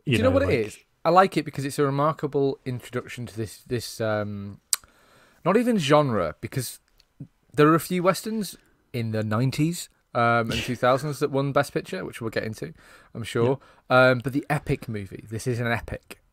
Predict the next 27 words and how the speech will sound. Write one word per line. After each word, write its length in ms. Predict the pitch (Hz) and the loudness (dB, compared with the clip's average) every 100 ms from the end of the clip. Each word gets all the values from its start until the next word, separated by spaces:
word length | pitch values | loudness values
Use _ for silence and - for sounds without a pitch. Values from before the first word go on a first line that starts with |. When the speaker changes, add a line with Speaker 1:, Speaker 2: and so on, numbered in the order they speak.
| _ - | _ -6
Speaker 2:
uh, 340 | 101 98 98 | -4 -4 -6
which 280 | 104 110 - | -10 -14 -10
is 100 | 110 | -6
a 60 | 117 | -6
format. 560 | - 147 131 104 95 - | 4 6 6 2 -4 -6
I'm 120 | 113 | -4
not, 140 | 123 135 | -4 -2
it's 200 | 147 - | -2 -2
not 140 | 147 | -2
a 40 | 196 | 0
genre 380 | 214 127 101 - | 2 0 -2 -4
exactly, 640 | 98 - - - - - _ _ - - | -2 -4 -6 -18 -20 -20 _ _ -16 -2
but 80 | 131 | -2
it's 100 | 123 | -2
a 60 | |
format, 720 | - - 139 117 - - - - _ - - _ - | -8 0 2 2 -4 -12 -16 -20 _ -20 -20 _ -4
um, 80 | 120 | 2
Speaker 3:
Mm-hmm. 1200 | 117 107 107 104 95 - - _ _ _ - 113 | 4 4 2 0 -6 -10 -20 _ _ _ -14 0
Speaker 2:
that 280 | 127 110 - - _ _ _ _ - | 4 4 2 -8 _ _ _ _ -6
is 160 | 107 | 0
really 200 | 143 175 | 2 2
popular 420 | 165 151 - 120 | 2 -2 0 -2
in 80 | 113 | 0
novels, 440 | 120 139 165 160 - | 0 0 0 -6 -8
especially 720 | 147 - 143 - 123 113 110 - | -12 -4 -4 -4 -6 -6 -6 -8
American 460 | 113 113 113 110 | -4 -2 -2 -6
novels, 500 | 107 101 104 104 - | -8 -6 -6 -6 -10